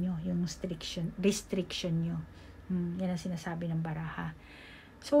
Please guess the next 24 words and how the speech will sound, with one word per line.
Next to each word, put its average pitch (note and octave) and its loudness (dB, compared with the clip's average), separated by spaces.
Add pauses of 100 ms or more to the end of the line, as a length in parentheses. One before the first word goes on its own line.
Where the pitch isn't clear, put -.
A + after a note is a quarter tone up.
ngayon C#4+ 12
guys, G3+ 2
alam G#3 6
nyo G#3+ 10
na G3+ 6
rin G3 4
naman F#3 4
kung F3+ -2
sino F3+ 0
ang F#3 2
gumagawa F3+ 4
ng F3 2
hadlang, F3+ 0
kung F3 2
bakit F3 -2
hindi F#3 2
kayo F3 2
nag-evolve. F3+ 4
Siyempre, G3+ 2 (400)
ah, F#3 6 (240)
walang C4 12
ibang B3 10
taong A3 12 (320)
gagawa G#3 8